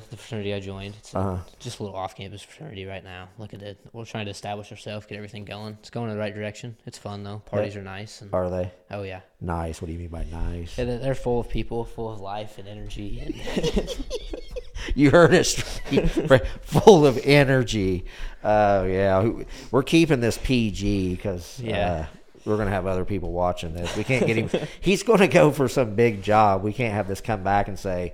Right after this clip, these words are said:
Speaker 1: Yeah.
Speaker 2: "You
Speaker 1: Can't
Speaker 2: were on
Speaker 1: have it
Speaker 2: this
Speaker 1: in
Speaker 2: Chuck
Speaker 1: all.
Speaker 2: Chandler show, dude, this hillbilly motherfucker."
Speaker 1: <laughs>
Speaker 2: Oh, shit, that's funny. Uh, full of energy.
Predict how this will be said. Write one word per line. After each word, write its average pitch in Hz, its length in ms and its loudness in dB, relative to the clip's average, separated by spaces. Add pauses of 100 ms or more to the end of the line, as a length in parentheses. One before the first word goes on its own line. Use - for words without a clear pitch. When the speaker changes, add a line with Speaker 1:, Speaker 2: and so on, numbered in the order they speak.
Speaker 1:
Yeah. 98 300 -8 (160)
Speaker 2:
"You 110 160 0
Speaker 1:
Can't 127 100 -2
Speaker 2:
were 120 60 4
on 113 60 2
Speaker 1:
have 104 80 0
it 98 60 2
Speaker 2:
this 104 80 -4
Speaker 1:
in 104 60 -10
Speaker 2:
Chuck 110 300 2
Speaker 1:
all. - 40 -14
Speaker 2:
Chandler 113 520 -2
show, 117 340 4
dude, 117 240 0
this 101 160 -2
hillbilly 110 480 2
motherfucker." 143 1400 0
Speaker 1:
<laughs> - 1400 -8
Speaker 2:
Oh, 135 400 4
shit, 117 240 2
that's 117 200 4
funny. 101 360 2 (640)
Uh, 90 240 0 (100)
full 110 380 0
of 90 80 -4
energy. 92 760 -4